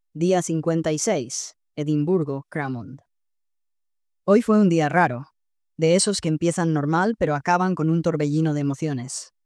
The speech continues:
Por la mañana estuve tranquilo, en el piso de Tito Fabi, como siempre estos días. Dormí mis siestas, jugueteé un poco con el pato, me puse cómodo en el sofá. Vamos, lo de siempre.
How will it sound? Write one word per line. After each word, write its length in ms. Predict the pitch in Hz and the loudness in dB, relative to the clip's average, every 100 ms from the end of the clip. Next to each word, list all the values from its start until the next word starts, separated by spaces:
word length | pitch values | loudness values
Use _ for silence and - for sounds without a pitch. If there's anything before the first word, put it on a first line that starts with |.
| _ _ _ _ _ _ | _ _ _ _ _ _
Por 120 | 165 | -2
la 100 | 165 | 2
mañana 300 | 165 170 190 | 4 4 4
estuve 280 | 226 - 202 | 2 0 -2
tranquilo, 600 | 180 151 143 147 110 135 _ _ | 0 -2 -2 -4 -6 -12 _ _
en 100 | 151 | -2
el 120 | 151 | -2
piso 320 | 143 208 - 190 | -2 -2 0 0
de 100 | 165 | 0
Tito 260 | 175 165 | -2 -2
Fabi, 380 | 143 190 127 117 - _ | 0 -2 -2 -8 -16 _
como 240 | 147 143 | -8 -6
siempre 420 | - 180 170 - | -4 -2 -2 -4
estos 300 | 147 - 135 | -8 -8 -6
días. 420 | 139 123 131 - - _ _ _ _ _ _ | -4 -6 -8 -14 -16 _ _ _ _ _ _
Dormí 280 | 151 151 170 | 0 4 4
mis 140 | 190 | 4
siestas, 680 | - 220 190 - 120 - - _ _ | 4 4 4 -2 -10 -12 -14 _ _
jugueteé 440 | - 160 160 175 | -6 -2 0 2
un 120 | 185 | 2
poco 220 | 170 170 160 | 2 0 -2
con 140 | 151 | -2
el 120 | 135 | 0
pato, 420 | 196 175 135 202 - | 0 0 -4 -8 -4
me 140 | 170 | -2
puse 260 | 180 180 165 | 0 -2 0
cómodo 300 | 170 170 143 | 0 0 0
en 80 | |
el 100 | 131 | -4
sofá. 440 | 123 131 120 120 - _ _ - | -8 -12 -12 -14 -18 _ _ 2
Vamos, 400 | 226 151 127 139 | 2 2 -2 -8
lo 100 | 131 | -6
de 80 | |
siempre. 460 | 127 147 127 - 127 | -6 -6 -6 -10 -18